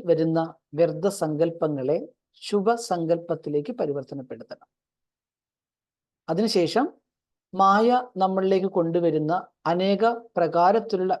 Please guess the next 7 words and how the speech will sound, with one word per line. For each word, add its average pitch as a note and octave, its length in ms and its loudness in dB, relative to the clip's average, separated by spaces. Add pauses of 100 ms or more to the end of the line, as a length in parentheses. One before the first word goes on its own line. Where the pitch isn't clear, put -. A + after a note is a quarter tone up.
വിഘ്നങ്ങളെ D3+ 600 -2 (1160)
ഈശ്വരീയ B3 420 2 (280)
ലഹരിയിലിരുന്നു F3+ 760 0
കൊണ്ട് C#3+ 220 0 (720)
അതിനെ E3 240 0 (160)
ഇല്ലാണ്ടാക്കണം. C#3+ 600 -4 (1300)
"എനിക്ക് A#3+ 240 2